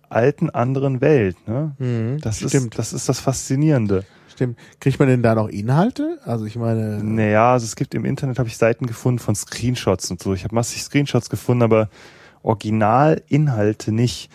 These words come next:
Speaker 1: Das ist auch relativ schwierig. Man müsste ja irgendwie an die Binärdaten rankommen. Also man bräuchte irgendwie,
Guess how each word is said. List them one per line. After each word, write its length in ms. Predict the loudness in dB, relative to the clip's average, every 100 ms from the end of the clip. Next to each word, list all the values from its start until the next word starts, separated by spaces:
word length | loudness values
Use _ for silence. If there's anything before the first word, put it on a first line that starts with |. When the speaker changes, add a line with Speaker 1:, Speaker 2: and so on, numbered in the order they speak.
| -20 -20 -20 -12
Speaker 1:
Das 160 | -10
ist 120 | -2
auch 140 | -2 2
relativ 400 | 2 2 0 -6
schwierig. 640 | -6 -8 -2 0 0 -2
Man 120 | -4
müsste 280 | -2 -4 -4 0
ja 100 | 0
irgendwie 480 | 2 0 0 -4 -4
an 140 | -2
die 80 | -4
Binärdaten 880 | -4 0 4 4 4 2 2 0 -4
rankommen. 560 | -2 -4 -6 -6 -6
Also 240 | -6 -4 0
man 180 | 0 2
bräuchte 420 | 2 2 2 0
irgendwie, 500 | 0 0 -2 -2